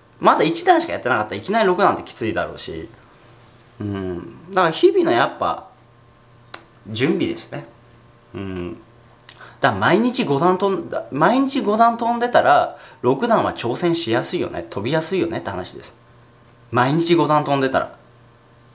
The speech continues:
どうすか？毎日五段ルーティンで飛んでて、じゃあ今日は六段ねって言われた時に、「え、六段ですか？飛べません」ってならないじゃないですか、多分。だけど、いき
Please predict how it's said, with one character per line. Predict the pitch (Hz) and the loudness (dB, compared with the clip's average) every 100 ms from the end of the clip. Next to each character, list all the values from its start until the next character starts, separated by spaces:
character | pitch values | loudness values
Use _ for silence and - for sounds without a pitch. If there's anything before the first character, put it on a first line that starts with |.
| - | -2
ど | 127 | 0
う | |
す | - | -2
か？ | - - _ - _ _ - - | -12 -20 _ -20 _ _ -16 4
毎 | 196 302 | 4 6
日 | 302 302 233 | 4 2 0
五 | 226 | 2
段 | 226 233 214 | 4 2 0
ル | 240 | -4
ー | 233 | -2
テ | 247 | -2
ィ | |
ン | 151 | 0
で | 104 | 0
飛 | 127 | -2
ん | 127 | -2
で | 120 | -2
て、 | 107 98 - - - | 2 0 0 -10 -2
じ | 185 | 0
ゃ | |
あ | |
今 | 185 330 | 4 6
日 | 240 | 6
は | 120 | 4
六 | 120 254 | 0 0
段 | 196 113 | 0 0
ね | |
っ | 135 | -6
て | 98 | -2
言 | |
わ | 107 | -2
れ | 117 | 0
た | 123 | -4
時 | 113 107 | -4 -2
に、 | 110 - - | -4 -4 0
「え、 | 247 208 | 4 4
六 | 233 294 | 4 4
段 | 381 | 4
で | 339 | 2
す | - | 0
か？ | - - - | 0 -2 0
飛 | 233 | 2
べ | 294 | 2
ま | 277 | 2
せ | 294 | 0
ん」 | 277 | 0
っ | |
て | 160 | 0
な | 117 | 2
ら | 170 | 2
な | 220 127 | 2 -2
い | |
じ | 85 | -4
ゃ | |
な | |
い | 76 | -8
で | |
す | - | -10
か、 | - - - | -18 -18 0
多 | 120 | 0
分。 | 87 - - - - _ - - - _ _ - | 0 -6 -16 -20 -20 _ -20 -20 -20 _ _ 0
だ | 185 | 2
け | 170 | 2
ど、 | 135 | 0
い | 190 | -2
き | 202 | -4